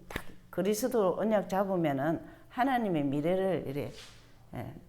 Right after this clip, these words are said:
잡게 하셔요. 열어주셔요. 문제는 한 명, 두 명 이렇게 신실한 크리스찬이 세워지는 게 중요한 거지.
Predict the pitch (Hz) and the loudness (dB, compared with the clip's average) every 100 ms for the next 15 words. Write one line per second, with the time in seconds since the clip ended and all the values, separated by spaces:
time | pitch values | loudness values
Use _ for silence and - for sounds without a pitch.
0 | - - 180 180 135 113 - - - - | -16 -8 -8 -6 -6 -6 -14 -16 -20 -20
1 | - - - - - - 151 190 214 - | -20 -20 -20 -20 -20 -10 0 2 2 -4
2 | - - - - - - - - - - | -8 -10 -12 -14 -20 -20 -20 -20 -18 -16
3 | - 156 180 214 233 220 220 269 254 202 | 0 4 6 6 6 4 4 4 4 4
4 | 156 147 - - - - - - - - | 2 0 -4 -18 -20 -20 -20 -20 -20 -20
5 | - - - - - 175 170 180 160 180 | -20 -20 -20 -20 -4 4 6 6 4 0
6 | - - - 170 165 139 127 - - - | -12 -18 -8 -6 -4 -4 -6 -12 -16 -18
7 | - - - - - - - 294 302 302 | -20 -20 -20 -20 -20 -20 0 4 4 4
8 | 202 - 196 185 262 254 170 208 190 151 | 0 -2 -4 -4 -2 -2 -2 0 0 0
9 | 151 147 147 - 147 165 185 165 160 147 | 2 2 0 -2 0 0 -2 -4 -6 -6
10 | 165 180 | -6 -6